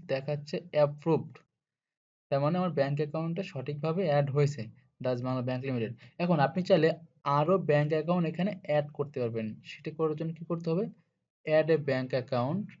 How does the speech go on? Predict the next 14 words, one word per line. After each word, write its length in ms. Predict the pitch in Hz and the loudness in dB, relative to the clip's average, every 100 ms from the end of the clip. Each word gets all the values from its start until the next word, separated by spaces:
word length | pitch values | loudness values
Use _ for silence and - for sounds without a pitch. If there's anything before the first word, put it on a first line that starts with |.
| _ _ _ - | _ _ _ -18
ঠিক 140 | 151 | -8
আছে, 280 | 143 147 127 143 123 _ _ _ _ _ | -8 -6 -8 -8 -12 _ _ _ _ _
আগের 260 | 139 135 139 | -8 -4 -4
সিস্টেম 380 | 139 139 - 156 160 | -4 -6 -4 -4 0
পার্সোনাল, 500 | 127 - 147 127 147 214 - _ - | -2 -2 -4 -2 -4 -6 -14 _ -14
এখানে 260 | 135 131 143 143 | -8 -6 -6 0
কার-, 260 | 156 123 131 127 | 0 0 -4 -2
বাংলাদেশ 460 | 127 131 135 147 175 - | 0 0 0 0 -2 -4
এবং 240 | 139 170 226 - _ _ | -4 -4 -4 -8 _ _
কারেন্সি 500 | 143 131 139 147 190 226 226 _ _ _ | 0 0 0 -4 -4 -4 -6 _ _ _
বিডিটি 580 | 135 127 151 147 120 113 113 123 131 | -10 -4 -2 0 -2 -4 -10 -12 -12
দিয়ে 220 | 131 143 269 277 _ 127 127 | -4 -2 -4 -6 _ -6 -4
নেক্সট 300 | 127 127 - - | -4 -6 -12 -4
করবেন। 320 | 165 165 208 | -2 0 -2